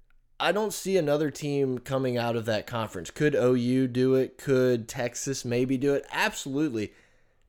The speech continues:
I trust Oklahoma State more than any other team now in this conference. Bob Stoops is gone. Y-, it's not just a let's pick, uh, Oklahoma to be in the Big twelve championship every year.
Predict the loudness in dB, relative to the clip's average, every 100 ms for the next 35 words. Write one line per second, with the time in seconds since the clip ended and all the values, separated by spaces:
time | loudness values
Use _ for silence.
0 | _ -2 0 0 -2 -2 2 0 0 0
1 | 2 2 0 -2 0 0 0 -2 0 2
2 | 4 4 2 0 -2 -4 -4 -2 2 2
3 | 0 -2 -4 -4 -2 -2 -2 -4 -6 -6
4 | -4 -4 -4 -10 -4 -2 -2 -4 -4 -6
5 | -6 -2 -2 -2 -8 -20 _ _ -4 -2
6 | -2 0 -2 0 -4 -2 0 0 0 -2
7 | -2 -2 0 2 2 0 -2 -2 -2 -2
8 | -2 -2 -4 -4 -6 -4 -4 -4 -4 -6
9 | -6 -8 -8 -8 -8 -8 -8 -8